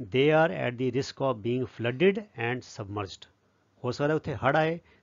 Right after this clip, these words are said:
ਤੇ ਪੂਰਾ ਦਾ ਪੂਰਾ ਪਾਣੀ ਦੇ ਨਾਲ ਢੱਕੇ ਜਾਣ, ਖਤਮ ਹੋ ਜਾਣ। So ਇਹ, ਬੱਚਿਓ, ਇਹ ਬੜਾ ਮਾੜਾ ਹੋਏਗਾ ਜੇ ਇਸ ਤਰ੍ਹਾਂ ਹੋ ਗਿਆ। So that is why ਅਸੀਂ ਜਦ ਘਰ ਬਣਾਈਏ ਤੇ ਪੇੜ ਵੀ ਲਾਈਏ, ਠੀਕ ਹੈ ਨਾ?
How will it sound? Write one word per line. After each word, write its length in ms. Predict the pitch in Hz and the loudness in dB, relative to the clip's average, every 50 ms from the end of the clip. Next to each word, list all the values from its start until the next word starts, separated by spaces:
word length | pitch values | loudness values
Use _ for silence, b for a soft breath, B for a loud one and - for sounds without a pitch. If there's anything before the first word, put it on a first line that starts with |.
| b _ _ | b _ _
ਤੇ 60 | - | -8
ਪੂਰਾ 320 | 127 - - 135 143 156 156 | -8 -6 -4 0 2 2 2
ਦਾ 100 | 156 151 | 2 0
ਪੂਰਾ 240 | 127 127 131 139 143 | 0 0 0 0 -2
ਪਾਣੀ 360 | - - 127 117 123 127 127 | -2 -2 -2 -2 0 0 0
ਦੇ 80 | 131 | 0
ਨਾਲ 160 | 127 131 147 170 - - | 0 -2 -2 -4 -4 -6
ਢੱਕੇ 260 | 117 - - 110 104 | -8 -6 -6 -6 -4
ਜਾਣ, 220 | 107 117 123 135 135 | -2 -2 -4 -4 -4
ਖਤਮ 340 | - - - - 147 131 | -2 -2 0 0 0 -2
ਹੋ 100 | 107 101 | -2 -4
ਜਾਣ। 180 | 95 98 98 98 92 b b b b b b b - | -6 -8 -10 -12 -14 b b b b b b b -10
So 240 | - - 185 214 208 | -6 -4 -4 -2 -2
ਇਹ, 180 | - 165 175 | 0 0 2
ਬੱਚਿਓ, 520 | 156 143 131 - 143 143 151 156 170 185 - - 143 | 2 0 -2 -2 -2 -2 0 -2 -4 -8 -12 -12 -10
ਇਹ 40 | 127 | -6
ਬੜਾ 180 | 113 123 131 | -4 -2 -2
ਮਾੜਾ 260 | 127 120 117 120 131 143 | -2 -2 0 0 2 2
ਹੋਏਗਾ 400 | 131 120 117 110 120 131 143 143 b b b b _ _ - | 2 0 0 -2 -4 -6 -6 -10 b b b b _ _ -8
ਜੇ 160 | 107 120 131 | -4 -4 -4
ਇਸ 160 | 143 - - | -2 -4 -6
ਤਰ੍ਹਾਂ 180 | - - 120 110 | -6 -6 -6 -4
ਹੋ 140 | 92 95 90 | -4 -6 -8
ਗਿਆ। 200 | 87 92 90 95 - _ b b b b b b _ - | -10 -10 -12 -12 -16 _ b b b b b b _ -10
So 180 | - - 143 | -6 -4 -4
that 280 | 123 104 123 127 139 185 | 0 0 0 2 2 2
is 60 | 160 | 2
why 340 | 143 143 139 139 139 143 156 147 b b b b b b b _ _ _ _ - | 2 2 2 2 0 -2 -4 -8 b b b b b b b _ _ _ _ -12
ਅਸੀਂ 180 | 117 - - 147 | -8 -6 -2 -2
ਜਦ 120 | 139 131 | 0 -2
ਘਰ 240 | 131 - 135 113 110 | 0 0 0 0 0
ਬਣਾਈਏ 320 | 113 117 120 123 127 139 135 | 0 -2 -2 0 -2 -2 -2
ਤੇ 140 | - 139 | -2 -4
ਪੇੜ 300 | 131 - - 123 120 120 | -6 -4 -2 0 2 2
ਵੀ 100 | 127 123 | 2 2
ਲਾਈਏ, 340 | 123 107 101 95 92 90 85 - 87 - - - _ _ _ | 0 -2 -4 -8 -10 -12 -12 -12 -14 -14 -16 -18 _ _ _
ਠੀਕ 160 | - 127 127 | -6 -4 0
ਹੈ 60 | 185 202 | 0 0
ਨਾ? 140 | 196 170 | 0 -2